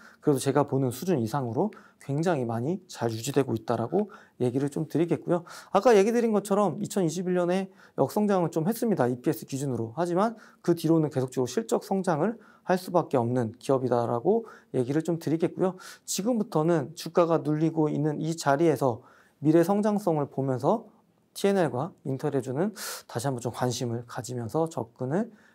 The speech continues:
해보실 수 있는 충분한 밸류와 가치가 있는 기업이라고 얘기를 좀 드리겠습니다.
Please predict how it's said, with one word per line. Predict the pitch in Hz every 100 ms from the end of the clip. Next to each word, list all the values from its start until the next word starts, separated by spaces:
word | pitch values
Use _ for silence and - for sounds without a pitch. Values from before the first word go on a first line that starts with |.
| _
해보실 | 214 233 220 190
수 | - 175
있는 | 139 127 156 180 123 - _
충분한 | - 240 240 214 131
밸류와 | - 131 139 143 135
가치가 | 123 120 - - 143
있는 | 127 131 131
기업이라고 | - 127 127 123 - 226 226 - - -
얘기를 | 120 131 143
좀 | 143 160 165 - _
드리겠습니다. | - 151 185 180 139 117 123